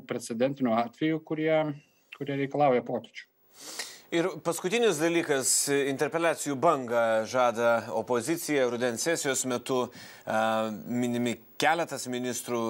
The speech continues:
Speaker 2: jūs vienas iš minimų. Kaip jūs žiūrit apskritai į, a,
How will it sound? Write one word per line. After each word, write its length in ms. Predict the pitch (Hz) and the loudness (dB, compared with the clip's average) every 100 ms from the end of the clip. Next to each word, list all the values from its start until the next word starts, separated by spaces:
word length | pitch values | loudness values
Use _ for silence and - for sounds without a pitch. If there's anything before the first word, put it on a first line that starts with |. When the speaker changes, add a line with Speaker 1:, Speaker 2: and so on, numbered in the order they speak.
| 104 101 | -4 -2
Speaker 2:
jūs 240 | 127 110 | -2 -2
vienas 380 | 123 170 151 139 | -2 -2 -2 -4
iš 80 | - 139 | -4 -4
minimų. 320 | 135 131 123 - - - - | -2 -2 -2 -6 -16 -8 -4
Kaip 160 | 143 | -2
jūs 140 | 143 127 | 0 0
žiūrit 260 | 127 110 | 0 0
apskritai 480 | 107 - 127 123 120 | -4 -4 -2 0 0
į, 320 | 107 98 107 107 107 82 | 0 -4 -4 -4 -6 -4
a, 180 | 101 | -4